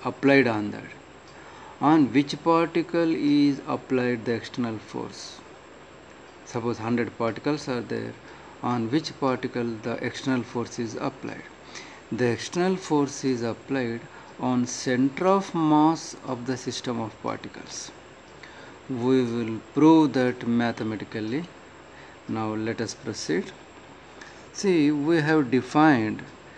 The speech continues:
the po-, mm, we have defined the location of center of mass like this. Position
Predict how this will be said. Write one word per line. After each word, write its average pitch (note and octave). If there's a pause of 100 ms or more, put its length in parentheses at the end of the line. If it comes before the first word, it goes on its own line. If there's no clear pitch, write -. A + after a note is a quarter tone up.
(280)
the B2
po-, C3
mm, B2
we C#3
have C3+
defined B2+
the A#2+
location A#2 (880)
of B2
center C3
of C3+
mass A#2 (1040)
like A2
this. - (1700)
Position C3